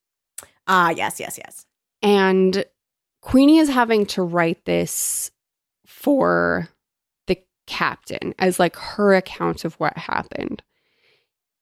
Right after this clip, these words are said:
Speaker 2: And, um, she, so the woman's name is Georgia Penn,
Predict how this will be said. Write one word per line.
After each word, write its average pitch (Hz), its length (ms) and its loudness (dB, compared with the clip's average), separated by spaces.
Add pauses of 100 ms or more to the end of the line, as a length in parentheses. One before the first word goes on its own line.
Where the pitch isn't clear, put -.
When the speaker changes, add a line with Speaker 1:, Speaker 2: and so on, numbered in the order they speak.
Speaker 2:
And, 175 720 -2 (580)
um, 180 460 -2
she, 196 640 2
so 185 460 2
the 185 100 0
woman's 226 380 2
name 190 420 2
is 175 400 -4
Georgia 185 500 0
Penn, 175 580 -4